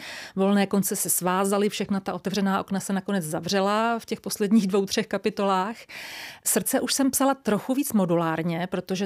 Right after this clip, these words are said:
tam je, tam to je vždycky trochu děje, trochu esejů a ten nejtěžší jsem si nechala až úplně nakonec, tam, kde bylo nejvíc faktografie a nejvíc ověřování. No a tohle teďka píšu úplně, eh, nelineárně, takže přesně vždycky si vezmu,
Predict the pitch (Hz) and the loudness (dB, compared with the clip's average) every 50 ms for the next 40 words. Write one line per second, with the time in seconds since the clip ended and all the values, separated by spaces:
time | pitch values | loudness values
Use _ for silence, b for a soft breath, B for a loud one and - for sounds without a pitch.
0 | 196 - 185 185 185 180 185 190 185 185 190 185 185 190 180 175 170 - 175 175 | -2 -2 -2 0 0 0 0 2 2 2 2 2 2 0 0 -2 -2 -4 -4 -4
1 | 170 - - 180 175 170 175 - - - 180 - 185 - - 202 175 175 180 185 | -6 -4 -2 -2 -2 0 -2 -4 -4 -6 -6 -4 -4 -4 -2 0 2 2 2 2
2 | 185 185 180 - - 196 185 - - - 190 180 185 185 190 208 - 175 175 - | 0 -2 -4 -4 -4 -4 -4 -4 -4 -2 0 2 2 4 2 2 0 -2 -6 -8
3 | _ - 185 180 180 175 180 175 175 175 - - 214 - - 190 - 202 190 - | _ -4 -2 0 0 0 0 -2 -2 -2 -2 -4 -2 -2 -2 -4 -2 -4 -2 -2
4 | - 185 180 165 - 185 185 185 180 - 185 - 190 196 190 185 160 - - 180 | -2 -2 -2 -4 -4 -2 -2 -2 -4 -6 -6 -4 0 0 2 0 0 -2 -4 -4
5 | 170 170 160 170 180 - - 185 175 180 170 185 185 180 175 170 175 185 - - | -2 -2 -2 -4 -4 -4 -6 -4 -4 -2 -2 -2 -2 -2 -2 -2 -4 -4 -6 -8
6 | - 185 - - 196 180 185 175 - - 196 180 180 175 170 170 180 190 - 202 | -10 -10 -8 -6 -4 -2 -2 -2 -2 -2 -2 -2 -2 -2 -2 -4 -6 -6 -6 -4
7 | 190 175 180 175 185 175 170 165 165 170 175 165 165 165 B B B B B B | -4 -2 -2 -2 -2 -4 -4 -4 -4 -4 -6 -6 -6 -8 B B B B B B
8 | B B B B B B B 190 190 - 202 190 - - 196 190 233 240 233 - | B B B B B B B 0 0 0 -2 -2 0 0 2 4 2 2 2 0
9 | 226 - - 220 - - 214 - - - 202 - - 190 - - 208 190 185 180 | -4 -4 -4 -6 -4 -4 -4 -4 -2 -4 -4 -4 -4 -4 -2 2 2 2 4 2
10 | 175 170 175 - _ - 185 185 175 175 175 175 180 180 180 180 175 175 175 175 | 0 -2 -4 -6 _ -6 -4 -2 -2 -2 -2 0 0 2 2 2 2 0 0 -2
11 | 175 180 180 180 - 180 180 190 185 190 185 185 185 185 185 185 - - 208 - | -2 -4 -4 -4 -6 -6 -4 -2 0 2 2 2 2 2 0 -2 -4 -4 -4 -2
12 | - 214 208 202 202 - - 202 - - 202 196 185 185 196 185 185 180 | 0 0 0 0 -2 -2 -4 -4 -2 0 0 2 2 4 2 2 2 0